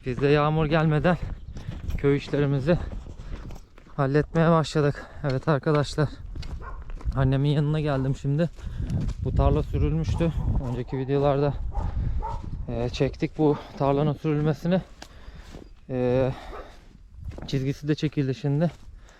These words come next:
Yağmur başlamadan annem soğan ekelim dedi. Nereye ekeceğiz anne?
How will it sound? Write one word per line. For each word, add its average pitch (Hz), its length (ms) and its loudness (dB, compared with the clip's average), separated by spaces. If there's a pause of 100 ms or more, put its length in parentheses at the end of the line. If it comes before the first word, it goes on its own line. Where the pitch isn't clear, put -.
(400)
Yağmur 131 360 2
başlamadan 143 640 0
annem 139 260 2
soğan 156 380 2
ekelim 123 340 0
dedi. 131 220 0 (560)
Nereye 151 180 4
ekeceğiz 151 260 -4
anne? 170 260 0